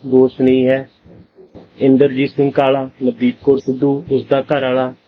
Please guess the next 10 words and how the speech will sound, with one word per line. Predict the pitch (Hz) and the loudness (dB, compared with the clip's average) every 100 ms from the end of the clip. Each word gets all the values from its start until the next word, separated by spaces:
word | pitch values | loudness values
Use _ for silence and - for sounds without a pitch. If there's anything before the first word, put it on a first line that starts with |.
| - | -6
ਖੁਸ਼ਵੰਤ | 127 117 120 123 | -2 0 0 -2
ਸਿੱਧੂ, | - 127 135 131 131 _ _ - - - - - _ _ _ _ _ _ _ - | -10 -6 -2 -2 -4 _ _ -20 -20 -20 -20 -20 _ _ _ _ _ _ _ -2
ਯਾਦਵਿੰਦਰ | 131 131 127 135 131 123 | 0 0 -2 -2 -2 -4
ਸ਼ਾਰਦਾ | - 123 127 127 139 135 _ - - _ _ - | -2 0 0 -2 -4 -4 _ -20 -20 _ _ -8
ਔਰ | 135 135 | -8 -2
ਗੋਲਡੀ, | 123 127 135 139 139 - _ _ _ - _ | 2 2 2 -2 -8 -14 _ _ _ -20 _
ਸਭ | - 143 139 131 | -2 -2 -2 -4
ਇਹਨਾਂ | 143 135 143 | -2 0 0
ਦਾ | 135 131 | 0 0
ਹੀ | 127 131 131 | -2 -6 -8